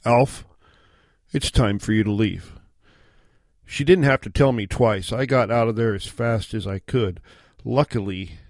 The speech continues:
they didn't call my parents. We were no longer allowed access to the black powder after that.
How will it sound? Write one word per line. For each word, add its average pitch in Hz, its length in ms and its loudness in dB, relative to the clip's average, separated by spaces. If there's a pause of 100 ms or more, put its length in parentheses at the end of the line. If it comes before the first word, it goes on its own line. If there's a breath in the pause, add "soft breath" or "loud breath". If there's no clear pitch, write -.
(180 soft breath)
they 107 120 -4
didn't 117 300 -2
call 107 280 0
my 104 160 -4
parents. - 640 -2 (920)
We 131 140 2
were 123 140 2
no 143 220 2
longer 120 640 0 (140)
allowed 120 440 2
access 110 640 -2
to 120 140 -2
the 107 120 -2
black 104 380 -2
powder 113 440 0
after 107 300 -2
that. 131 280 4